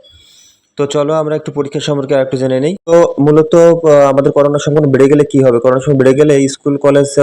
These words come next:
বন্ধ করার সিদ্ধান্ত নেওয়া হবে। স্কুল কলেজ, আহ, আহ, স্কুল বন্ধ হলে অর্ধবার্ষিক প্রাক নির্বাচন, আহ, নির্বাচন পরীক্ষা পেছানো হবে এবং লকডাউন জরুরি পরিস্থিতি তৈরি হবে।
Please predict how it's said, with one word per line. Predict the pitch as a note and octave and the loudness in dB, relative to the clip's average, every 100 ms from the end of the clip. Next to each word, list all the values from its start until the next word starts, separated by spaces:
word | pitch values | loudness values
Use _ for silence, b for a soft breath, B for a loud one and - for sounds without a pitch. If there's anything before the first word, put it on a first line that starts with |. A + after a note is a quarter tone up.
| B2+ | 2
বন্ধ | C3 C3 | 0 0
করার | B2+ C3 | -2 -2
সিদ্ধান্ত | A#2+ B2 C3+ | -2 -2 0
নেওয়া | B2+ A#2+ | 0 2
হবে। | A#2 A2 F3 - _ B B B - C3+ | 2 0 0 -4 _ B B B -2 -2
স্কুল | - C#3+ | -2 -4
কলেজ, | C3+ D3 D3 C3+ | 0 2 2 2
আহ, | C#3+ C#3+ C#3 C3+ - | 4 4 4 0 0
আহ, | B2+ B2+ B2 A#2+ C3 | 2 2 2 2 0
স্কুল | - C#3 | -2 -4
বন্ধ | C3 C#3 C#3 | -2 0 2
হলে | D3+ | 2
অর্ধবার্ষিক | C3 B2+ B2 C3 | 2 0 -2 0
প্রাক | C3+ | -2
নির্বাচন, | C3 C3 C3 C3+ C3 C3 A2+ | -2 -4 2 4 4 2 -2
আহ, | A#2+ | 0
নির্বাচন | B2 B2+ B2 | 0 0 0
পরীক্ষা | B2+ B2+ B2+ | 0 0 0
পেছানো | B2 C3 C3 | 0 2 2
হবে | C#3 | 2
এবং | D3+ C3 | 2 2
লকডাউন | A#2+ A#2+ B2+ B2+ | 2 2 0 0
জরুরি | B2 B2 B2+ - b b b | 0 2 0 -2 b b b
পরিস্থিতি | C3+ B2+ C3+ | -2 0 0
তৈরি | C3+ C#3 C3+ | 2 2 4
হবে। | C#3 D#3+ | 2 2